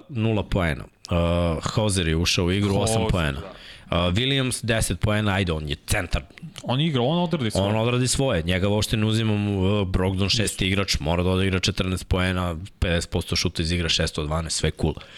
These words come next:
Speaker 1: Ali nemoguće je da, da nema mesta za Williamsa koji je jako dobar defanzivac, jako dobar šuter za tri poena. Pritom, nije da je, da je dečko dokazivao sebe samo u regularnom delu,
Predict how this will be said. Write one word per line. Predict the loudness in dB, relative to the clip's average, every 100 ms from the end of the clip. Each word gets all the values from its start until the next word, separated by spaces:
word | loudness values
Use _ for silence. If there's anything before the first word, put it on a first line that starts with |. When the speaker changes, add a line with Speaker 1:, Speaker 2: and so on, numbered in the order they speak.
| -18 -14
Speaker 1:
Ali | -8 -4 -2
nemoguće | 0 0 2 2 0 0 0
je | 2
da, | 0 0
da | 0
nema | 2 2 2
mesta | 0 0 0
za | 2
Williamsa | 2 0 0 -2
koji | 0 2
je |
jako | 0 0 0
dobar | 0 0
defanzivac, | -2 -4 -2 0 0 0
jako | 0 -2 -4
dobar | -2 -2
šuter | -2 -2 -2 -6 -8 -20 -20 -4
za | -2
tri | 0 -2
poena. | 0 -2
Pritom, | 0 -2 0 -2 -4 -10 -4
nije | -2
da | 0
je, | 0
da | -2 -2 0
je | 2 0
dečko | -2 -2 0 0 -2 -2
dokazivao | -2 -2 -2 0 0 2 2 2 0
sebe | 0 0 0
samo | 0 0 2
u | 2
regularnom | 2 0 0 0 0
delu, | 2 2